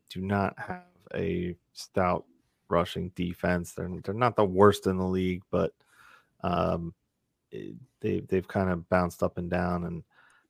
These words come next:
have a handful of over hundred yard rushing games against them, plus a couple that are almost close to two hundred. So,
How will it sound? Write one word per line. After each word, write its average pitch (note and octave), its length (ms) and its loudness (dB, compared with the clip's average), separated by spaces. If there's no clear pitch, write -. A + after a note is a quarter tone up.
have G2 120 0
a F2+ 60 4
handful F2+ 600 2
of E2+ 160 -4
over F#2+ 380 4
hundred G2+ 380 4
yard F#2+ 260 4
rushing F#2+ 360 0
games F#2 480 -2
against F2+ 580 -6
them, F#2 460 0
plus G2 320 2
a F2 60 -2
couple F#2+ 360 2
that F2+ 160 0
are F2 300 2
almost G2 500 -2
close G#2 260 2
to D2 120 -6
two B2+ 220 4
hundred. E2+ 400 -2
So, F2 380 2